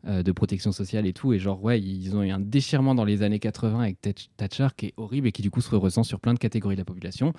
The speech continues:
ce que vous pouvez voir dans ce film sur plein de sujets,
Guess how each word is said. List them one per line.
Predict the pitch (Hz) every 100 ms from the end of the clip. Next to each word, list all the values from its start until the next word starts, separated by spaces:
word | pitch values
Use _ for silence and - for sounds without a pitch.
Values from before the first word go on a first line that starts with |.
| -
ce | -
que | 156
vous | 117
pouvez | 104 98
voir | 92 104 107
dans | 98
ce | -
film | 104 107
sur | - - 104
plein | - 107
de | 107 92
sujets, | - 92 95 127